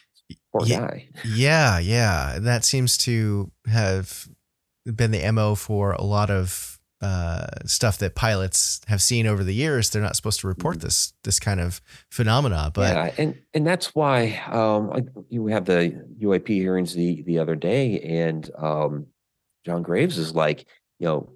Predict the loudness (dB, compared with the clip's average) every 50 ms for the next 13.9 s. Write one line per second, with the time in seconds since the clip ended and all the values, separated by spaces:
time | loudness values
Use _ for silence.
0 | _ _ _ _ _ _ _ _ _ -12 -4 -2 0 0 2 0 -2 -2 -6 -12
1 | -14 _ _ _ _ _ _ -2 -2 0 -2 -4 -8 -6 -4 -2 0 0 0 0
2 | -2 -6 -4 -4 -4 -4 -6 -10 -10 -4 -2 -2 0 0 -2 -4 -4 -4 -6 -6
3 | -2 -2 -2 -2 -2 -6 -4 -4 -4 -2 -2 -2 -2 -2 -2 -2 -4 -4 -4 -4
4 | -6 -6 -6 -6 -8 -8 -8 -6 -6 -4 -4 -4 -4 -6 -8 -10 -16 -20 _ _
5 | _ -4 0 0 0 0 -2 -6 -16 _ _ _ _ -4 -2 -2 0 0 0 -2
6 | -2 0 2 2 4 4 4 2 0 0 -2 -2 0 -2 -4 -6 -10 _ _ _
7 | _ _ _ -4 -2 0 2 2 0 0 0 0 0 0 0 0 -2 -6 -6 -2
8 | 0 0 0 0 -2 -8 -12 _ -2 -2 -2 -2 -4 -2 0 0 2 2 0 -2
9 | -2 -2 -2 -2 -2 -4 -8 -8 -8 -6 -4 -4 -2 -2 -2 -4 -4 -4 -4 -4
10 | -2 -2 -2 -2 -2 -2 -4 -10 -18 _ _ -2 -2 -2 -2 -4 -4 -2 0 0
11 | -2 -2 -2 -2 0 0 0 0 -2 -4 -4 -6 -4 -2 -4 -4 -6 -4 -2 -2
12 | 0 0 -2 -4 -4 -6 -4 -4 -4 -4 -4 -6 -10 -8 -8 -6 -4 -2 -2 -2
13 | -2 -2 -2 -2 -2 0 0 -2 -2 -4 _ -2 0 0 0 0 -2